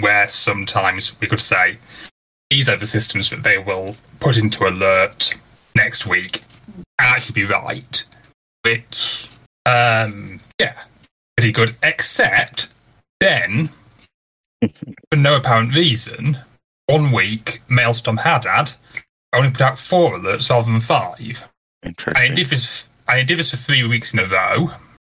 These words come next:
Speaker 1: and went, then went back to normal. And that was a bit weird. We didn't figure out a lot about why it had done it. We managed to rule out quite a lot of things it wasn't. And then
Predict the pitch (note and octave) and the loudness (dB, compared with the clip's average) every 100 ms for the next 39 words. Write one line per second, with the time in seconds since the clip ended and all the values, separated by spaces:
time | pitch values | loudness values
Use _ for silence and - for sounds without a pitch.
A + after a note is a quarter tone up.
0 | _ - B2 B2 B2 A#2+ A2+ A2+ - C3 | _ -2 0 0 0 0 0 -2 2 4
1 | C3 - - A#2+ - _ _ _ C#3 D#3 | 2 0 -8 -12 -14 _ _ _ 0 2
2 | E3 D#3+ D#3+ D#3 _ _ _ - A2 A2+ | 2 0 -2 -6 _ _ _ -2 0 0
3 | G#2+ G2+ B2+ - - _ _ - A2 - | -2 0 0 -2 -14 _ _ -4 -4 -4
4 | - - A#2+ B2 A#2+ A#2+ A#2 A2+ A#2+ A2+ | -20 -6 -2 -2 0 0 2 2 4 4
5 | A2+ A2 A2 A2+ G2+ - A#2 C#3+ C#3 E3 | 2 0 2 2 0 -2 0 0 0 0
6 | G#3 A#3 A#2 A#2+ B2+ - C3+ C3 C3 F3 | 0 0 0 0 0 -2 2 4 4 2
7 | - - A2 A2 A2+ - B2+ A2+ A2+ G#2+ | 0 -4 -2 -2 -2 -2 0 0 0 2
8 | D#3 - E3+ D#4 D4 - _ _ _ - | 2 2 0 -2 -2 -8 _ _ _ -2
9 | D3 C#3 C3 D3+ D3+ D3 C3 | 2 2 2 2 2 -2 -6